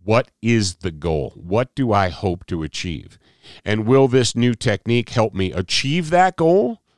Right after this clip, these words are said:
or will it take me in a different direction? Will this new product help me to better achieve the goal, or will it take me off in a di-,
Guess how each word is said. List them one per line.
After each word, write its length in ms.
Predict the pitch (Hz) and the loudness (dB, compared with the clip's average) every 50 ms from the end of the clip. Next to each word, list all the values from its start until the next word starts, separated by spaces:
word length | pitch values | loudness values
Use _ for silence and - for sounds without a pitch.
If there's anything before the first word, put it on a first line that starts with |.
| _ _ _ _ _ _ _ - | _ _ _ _ _ _ _ 2
or 160 | 139 135 131 | 4 4 6
will 160 | 127 123 117 | 6 6 4
it 100 | 113 95 | 2 0
take 260 | - 120 107 95 - | -2 -2 -2 -2 -2
me 120 | 98 95 90 | -2 -2 -2
in 60 | 85 | 0
a 80 | 87 82 | -2 -2
different 360 | 76 82 76 - 78 69 67 | -2 -4 -6 -6 -8 -10 -8
direction? 580 | 69 64 65 67 - - - - - - - _ _ _ _ _ _ _ _ _ _ - - - - - - _ - | -8 -6 -6 -6 -8 -10 -12 -16 -18 -20 -20 _ _ _ _ _ _ _ _ _ _ -20 -20 -20 -20 -20 -20 _ 2
Will 220 | 110 127 135 135 | 4 6 6 6
this 240 | 120 131 127 - - | 6 4 2 2 2
new 200 | 117 113 113 98 | 0 0 0 0
product 560 | - - - 113 113 120 127 139 127 - - | -2 0 2 2 4 4 4 2 0 -2 -2
help 220 | - 123 117 117 | 0 0 0 0
me 180 | 117 110 110 107 | 0 -2 -4 -4
to 180 | - - - 101 | -4 -4 -6 -6
better 680 | 87 85 - - 110 101 110 120 139 147 147 143 - - | -6 -8 -8 -4 -2 -2 0 2 2 2 0 0 -2 -4
achieve 600 | - 107 101 - - - 120 123 127 127 117 92 | -4 -4 -4 -4 -4 -4 -4 -2 -4 -4 -4 -6
the 100 | 90 92 | -6 -6
goal, 560 | 85 82 101 104 113 123 135 151 175 196 190 165 _ _ _ _ _ _ _ _ _ - | -4 -2 0 0 2 2 0 0 -2 -4 -8 -14 _ _ _ _ _ _ _ _ _ -2
or 120 | 117 113 | 0 2
will 200 | 107 110 107 98 | 2 2 0 -2
it 80 | 95 - | -2 -4
take 280 | - 113 95 85 - | -2 -2 -2 -2 -4
me 100 | 90 82 | -4 -4
off 240 | 76 67 65 - - | -4 -6 -8 -8 -10
in 100 | 80 71 | -10 -10
a 60 | 64 | -10
di-, 160 | 62 - 57 | -10 -12 -14